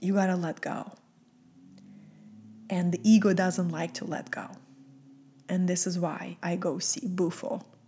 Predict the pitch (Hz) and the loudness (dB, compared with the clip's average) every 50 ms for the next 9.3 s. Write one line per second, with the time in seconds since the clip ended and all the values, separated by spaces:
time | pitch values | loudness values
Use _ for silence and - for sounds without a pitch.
0 | - _ _ _ _ _ _ _ _ - - - - 190 175 170 - 160 - 214 | -20 _ _ _ _ _ _ _ _ -8 -4 0 4 4 4 4 2 -2 -4 -4
1 | - - - 175 165 135 - 170 170 - - - - 185 - - - 160 101 95 | -6 -8 -6 -4 -4 -4 -2 -2 -2 -2 -4 -4 -6 -10 -4 0 2 2 2 2
2 | 110 180 185 170 180 - - 165 175 - - - - 240 - - - - - - | 0 -2 -2 -4 -2 -2 -2 -2 -2 0 0 0 0 -2 -4 -6 -12 -16 -16 -16
3 | - - - - - - 370 - - 349 320 - 349 403 392 381 554 - 539 - | -18 -20 -20 -10 4 6 6 8 8 6 4 4 2 -4 -2 -2 0 0 0 -2
4 | 330 - 240 247 269 262 - 370 392 403 349 285 285 294 285 - - - - - | -2 -2 2 2 4 6 8 8 8 10 10 8 8 6 4 2 0 -4 -10 -18
5 | - - - - - 254 294 285 247 240 220 190 185 175 - - 185 165 190 180 | -20 -20 -12 -4 2 4 4 6 6 6 6 6 6 4 2 -2 0 2 2 2
6 | 175 165 156 156 151 151 175 185 190 196 196 196 190 185 185 185 180 165 - - | 2 2 0 -2 0 4 6 6 8 8 8 8 8 8 8 8 6 4 0 -2
7 | - 180 175 175 170 165 170 165 156 151 - 170 - - - - - - - - | -2 0 0 2 4 4 4 4 4 2 0 -2 -4 -10 -20 -20 -20 -20 -4 2
8 | - 196 190 190 185 170 - - - 214 208 208 196 190 185 190 214 208 - - | 4 4 4 4 2 -2 -2 0 4 4 6 6 6 6 6 6 6 6 4 2
9 | - - - - 180 180 | 0 0 -2 -2 -4 -6